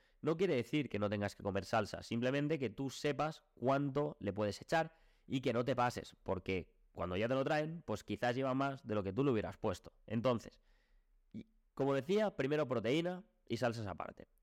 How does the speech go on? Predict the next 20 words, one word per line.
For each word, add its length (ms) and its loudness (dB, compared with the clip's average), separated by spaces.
Después, 680 0
es 100 -4
buena 220 2
idea 360 0
que 80 -4
acompañemos 520 -2
el 100 -2
plato 380 0
con 240 0
algo 400 0
de 160 -6
verdura, 420 0
ya 120 -8
sea 120 -8
una 120 -6
ensalada, 800 -2
verdura 520 0
a 100 -10
la 100 0
plancha, 600 -2